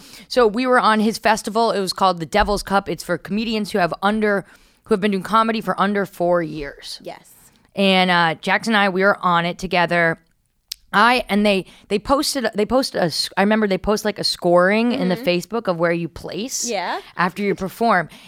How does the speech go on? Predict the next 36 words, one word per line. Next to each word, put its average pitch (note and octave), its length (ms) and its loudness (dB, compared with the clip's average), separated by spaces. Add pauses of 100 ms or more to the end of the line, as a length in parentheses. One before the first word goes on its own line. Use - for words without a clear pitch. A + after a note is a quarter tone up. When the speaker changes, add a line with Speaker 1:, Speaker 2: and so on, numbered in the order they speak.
(140)
Speaker 1:
And, G3+ 320 0
uh, F#3+ 280 2
you G#3+ 120 0
know, F3 340 2
I - 80 -2
think C4 180 -4
I'm F3+ 120 0
a - 20 -6
star. D#3 420 0
I'm E3 120 -2
addicted G3+ 380 -2
to F3 40 -2
Chardonnay D3+ 540 -2
at C#3 80 -10
the - 80 -14
point, D3 400 -8
at C4 100 -12
this D#3 140 -14
point E3+ 180 -4
in E3 60 -4
my F3+ 140 0
life. F#3 200 0
Like, F3 120 -8
I'm E3+ 180 -6
not, F3+ 160 0
I'm E3+ 60 -6
not D#3+ 260 -2
well. D#3+ 340 0
And G#3 380 4
I'm F#3 100 0
just - 140 -10
getting E3+ 180 -10
fatter E3 480 -4
by D#3+ 200 -2
the E3+ 100 -6
day. D#3+ 400 -2